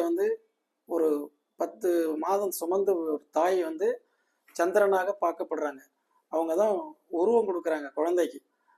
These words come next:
அப்போ இவங்களுக்கு ஆறாம் பாவகத்துல இத்தனை கோள்கள், இவங்களுக்கு ஏதாவது நீர் கட்டிகள் இருக்கலாம். அதை வந்து கரெக்டா, அதே மாதிரி கருக்குழாய், அதுல ஏதாவது பிளாக் இருக்கலாம் என்பது என்னுடைய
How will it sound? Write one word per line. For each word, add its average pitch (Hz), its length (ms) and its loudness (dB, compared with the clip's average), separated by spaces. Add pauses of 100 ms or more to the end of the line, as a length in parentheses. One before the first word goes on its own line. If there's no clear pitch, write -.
(120)
அப்போ 156 240 -2 (220)
இவங்களுக்கு 185 500 -2 (360)
ஆறாம் 214 300 4
பாவகத்துல 185 560 0
இத்தனை 180 220 -2 (100)
கோள்கள், 151 360 0 (500)
இவங்களுக்கு 160 320 -2
ஏதாவது 226 240 4 (120)
நீர் 277 280 -4
கட்டிகள் 190 440 2
இருக்கலாம். 151 400 -4 (480)
அதை 156 240 2
வந்து 262 240 -2
கரெக்டா, 170 340 0 (460)
அதே 190 160 6 (100)
மாதிரி 185 240 0 (2250)
கருக்குழாய், 185 640 4 (320)
அதுல 202 300 6
ஏதாவது 180 280 2 (520)
பிளாக் 220 380 8
இருக்கலாம் 160 380 -2 (220)
என்பது 156 300 0 (140)
என்னுடைய 170 340 0